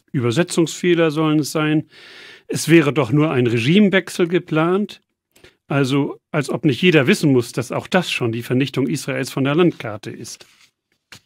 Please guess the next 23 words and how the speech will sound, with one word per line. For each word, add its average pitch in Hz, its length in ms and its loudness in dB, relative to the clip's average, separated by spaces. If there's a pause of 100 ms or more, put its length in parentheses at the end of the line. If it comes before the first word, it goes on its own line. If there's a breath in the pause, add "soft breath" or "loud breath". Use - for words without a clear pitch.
(2500 soft breath)
Äh, 143 240 0 (920)
mein 147 180 2
Kollege 156 480 2
Alan 135 280 0
Posner 190 440 2
formulierte 175 520 4
in 175 160 -2
der 147 180 -4
Welt 165 360 0
Folgendes, 143 840 0
das 143 180 -4
auch 151 120 -8
davon 139 480 -4 (280)
absieht, - 600 -6 (680)
den 131 140 0
Film 165 380 6
als 151 180 -6
bloße 147 320 -4
Dokumentation 135 880 0
zu - 300 -10
sehen, 139 420 -4 (280 soft breath)
worin 143 300 -2
er 156 260 -6